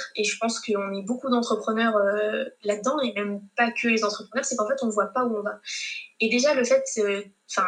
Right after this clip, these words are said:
le fait est que quand t'es à ton compte, et la définition même de l'entrepreneuriat, je me rappelle, en B T S, j'ai appris ça, euh, c'est prendre des risques. Prendre des risques et sans savoir où tu vas.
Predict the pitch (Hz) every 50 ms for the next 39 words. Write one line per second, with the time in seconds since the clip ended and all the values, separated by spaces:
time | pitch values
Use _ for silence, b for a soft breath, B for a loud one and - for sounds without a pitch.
0 | 180 185 202 208 240 220 - 294 247 240 220 220 - - 262 254 - 254 226 214
1 | - 214 208 220 254 330 - - - - - - _ _ - 208 208 208 - -
2 | _ _ _ - 220 208 208 208 226 226 - 247 240 233 - 240 226 226 254 247
3 | 226 220 202 196 202 - 214 202 - 214 208 208 214 254 277 247 - 226 180 185
4 | 180 - 262 240 220 - 196 214 208 208 220 220 233 - - 233 214 196 196 185
5 | 180 - 226 - - 302 302 B B B B B B B B - 214 208 208 214
6 | 220 - - 294 277 247 240 220 208 208 - - - - - _ - - 254 247
7 | 240 240 - - - - 226 214 - - - 285 277 262 269 233 233 233 233 220
8 | - 220 196 190 - B